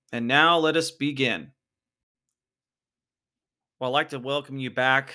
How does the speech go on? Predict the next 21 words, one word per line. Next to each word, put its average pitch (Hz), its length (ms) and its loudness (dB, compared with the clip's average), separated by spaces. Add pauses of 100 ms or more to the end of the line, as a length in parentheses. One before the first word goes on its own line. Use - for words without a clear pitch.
(220)
to 127 560 -6 (800)
the 117 240 -6
second 160 720 -4 (100)
episode 120 600 -4
that 117 160 -2
we 120 120 -6
released 117 400 -6
this 117 180 -10
week. 139 380 -6 (760)
I 127 60 -4
appreciate 139 720 -2
your 123 120 -10
support. 151 560 -2 (840)
And 139 460 2
if 139 220 -2
you 151 200 -4
were 175 120 -2
able 151 280 0
to 143 140 -12
get 139 380 0
through 143 540 -2